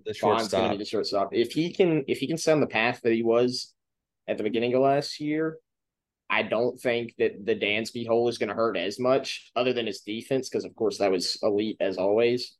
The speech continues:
Speaker 2: But I think that the bat can be just as good.
Speaker 1: I don't know about just as good. Um,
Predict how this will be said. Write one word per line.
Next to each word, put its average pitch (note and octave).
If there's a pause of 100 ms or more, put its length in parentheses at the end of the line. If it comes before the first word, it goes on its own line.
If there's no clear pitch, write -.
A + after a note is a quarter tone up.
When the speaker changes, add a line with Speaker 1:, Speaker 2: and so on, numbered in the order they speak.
(680)
Speaker 2:
But G2+
I A2
think B2
that A2+
the A2
bat G#2
can A2+
be G#2+
just F#2
as E2+
good. C2+ (840)
Speaker 1:
I D3+
don't E3+
know A#2+
about F#2+
just A2+
as G2+
good. F#2+
Um, G2